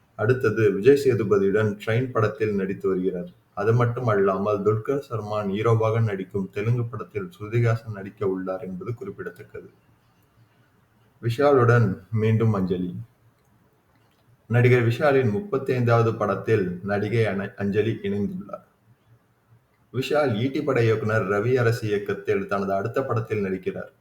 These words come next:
இப்படத்திற்கு பூஜை சமீபத்தில் நடைபெற்றது. இதில் கதாநாயகியாக துஷாரா விஜய் நடிக்கிறார். ஜிவி பிரகாஷ் இசையமைக்கிறார். இந்த நிலையில்,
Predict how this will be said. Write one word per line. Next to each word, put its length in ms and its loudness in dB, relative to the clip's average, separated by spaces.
இப்படத்திற்கு 800 0
பூஜை 300 4
சமீபத்தில் 540 0
நடைபெற்றது. 600 -6
இதில் 300 -2
கதாநாயகியாக 800 0
துஷாரா 480 -4
விஜய் 260 -2
நடிக்கிறார். 420 -12
ஜிவி 180 2
பிரகாஷ் 380 -4
இசையமைக்கிறார். 640 -8
இந்த 200 0
நிலையில், 480 2